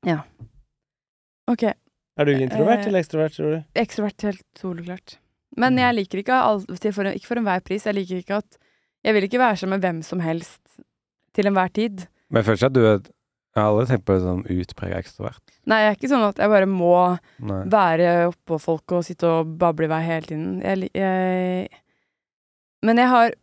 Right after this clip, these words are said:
Speaker 1: eh, jeg, l-, kjæresten min mener at det er en sånn regel at hvis man samler energi sammen med andre,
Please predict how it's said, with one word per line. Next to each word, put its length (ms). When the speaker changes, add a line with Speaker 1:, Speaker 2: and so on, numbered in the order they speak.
Speaker 1:
eh, 580
jeg, 240
l-, 240
kjæresten 320
min 100
mener 280
at 180
det 140
er 340
en 120
sånn 200
regel 340
at 60
hvis 160
man 220
samler 600
energi 600
sammen 200
med 100
andre, 400